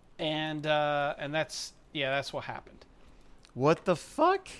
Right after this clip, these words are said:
Speaker 1: Yeah. Um, <laughs> and the premise of it is that he's gonna do this live stream to try to get his viewership back on his side, and he's got some new sponsors, and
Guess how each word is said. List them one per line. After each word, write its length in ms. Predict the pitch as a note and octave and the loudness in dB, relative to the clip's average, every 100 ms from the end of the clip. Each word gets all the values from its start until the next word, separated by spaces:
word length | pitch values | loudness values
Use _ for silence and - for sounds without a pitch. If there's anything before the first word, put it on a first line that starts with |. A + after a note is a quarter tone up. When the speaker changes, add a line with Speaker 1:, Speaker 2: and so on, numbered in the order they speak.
| - | -4
Speaker 1:
Yeah. 240 | D3+ C3 - - - - - - - - - - - - - | 0 0 -2 -16 -20 -20 -20 -20 -20 -20 -20 -20 -20 -12 8
Um, 520 | G4 F3+ F3+ F3 F3+ - - | 10 12 10 8 4 -6 -20
<laughs> 180 | - - | -6 6
and 340 | G#3 G#3+ G#3 G#3 | 8 8 4 0
the 100 | F#3+ | 0
premise 480 | - C#4+ F4 A#3+ | 4 4 6 0
of 380 | A#3+ A#3+ - F#3+ | 0 0 4 4
it 120 | G3 | 4
is 240 | F#3+ F#3 E3 | 2 -2 -2
that 120 | F#3+ | -4
he's 200 | E3 F#3+ | -4 -2
gonna 180 | G3+ F#3 | -2 0
do 160 | F3 | 0
this 200 | E3 D#3 | 0 2
live 260 | E3 D#3+ D3+ | 6 6 4
stream 320 | - E3 D#3+ | 0 -2 -2
to 120 | D3+ C#3+ | -6 -4
try 200 | D#3+ D#3+ | 2 2
to 80 | |
get 180 | D#3 D#3+ - | 2 -2 -4
his 480 | D3+ D3 C#3+ - - - - - - C#3+ | -4 -2 -2 -8 -14 -20 -20 -20 -18 -2
viewership 640 | F#3+ B3 A#3+ - A#3+ - | 2 2 2 4 4 6
back 560 | G#3 G3+ G3+ F#3+ - - | 10 12 12 8 2 0
on 220 | E3+ F3 | 4 4
his 160 | E3+ D#3 | 2 0
side, 680 | - D#3 D#3 D3+ D3 D3 C#3+ - | 2 4 6 6 4 2 -2 0
and 260 | D3 C#3+ | 0 0
he's 200 | D3 D#3+ | -2 -2
got 200 | - A3 | 2 2
some 140 | - G3+ | 2 -2
new 120 | G3+ | -2
sponsors, 760 | - G3 F#3 E3 F#3 F3 E3+ - | -2 -2 -4 -4 -4 -2 -4 -4
and 480 | D3+ C#3 C#3 C#3 | -4 -2 -2 -6